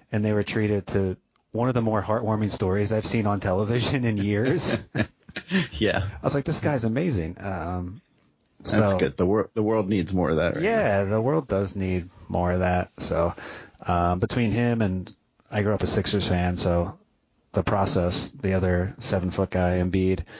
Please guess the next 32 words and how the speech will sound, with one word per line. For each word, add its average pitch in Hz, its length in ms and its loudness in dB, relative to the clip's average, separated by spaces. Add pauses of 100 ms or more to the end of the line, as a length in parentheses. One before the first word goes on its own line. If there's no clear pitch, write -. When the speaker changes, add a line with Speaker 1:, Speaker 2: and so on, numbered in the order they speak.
(200)
Speaker 2:
Right. 85 280 2 (400)
Yep. 95 220 0 (600)
Speaker 1:
So - 120 0
again, 120 180 2
we, 113 180 2
we 120 200 0
gravitate 151 520 0
towards 151 220 0
sports 135 280 -2
ball. 90 380 -4 (320)
That's - 120 -16
what 107 100 -2
happens. 104 420 0 (1080)
Speaker 2:
I'm, 151 440 0 (100)
and 139 200 0
I 131 60 0
got 117 220 2
you 120 100 0
to 131 60 0
say 120 180 0
sports - 440 -4
ball. 92 220 -2
Speaker 1:
No, 95 1000 0 (500)
I'm 101 100 0
not, 101 280 2 (320)
Speaker 2:
<laughs> - 260 -4
Speaker 1:
not 104 260 0
a 95 40 -2
fan 101 360 0
of 98 100 2
the 98 100 0
term. 104 520 0